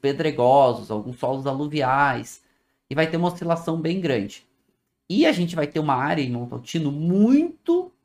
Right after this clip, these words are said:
ondulada, com praticamente nada de áreas planas. E isso também vai fazer bastante diferença no perfil dos vinhos. Aqui um resumo rápido sobre a Toscana. A Toscana é uma região que ela é muito, além de muito bonita,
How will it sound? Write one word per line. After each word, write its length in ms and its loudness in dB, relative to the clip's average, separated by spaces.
ondulada, 600 2
com 220 2
praticamente 840 0
nada 540 0
de 160 -6
áreas 300 0
planas. 540 -4
E 220 -2
isso 200 -8
também 320 -2
vai 120 -2
fazer 260 -6
bastante 420 -8
diferença 460 -4
no 120 -10
perfil 340 -8
dos 180 -8
vinhos. 360 -12
Aqui 160 -2
um 60 4
resumo 380 4
rápido 600 -2
sobre 280 -6
a 20 -10
Toscana. 580 -4
A 80 -12
Toscana 500 -2
é 20 -2
uma 100 0
região 600 -2
que 180 -10
ela 160 0
é 40 2
muito, 640 -2
além 220 -2
de 100 -6
muito 200 -4
bonita, 600 -6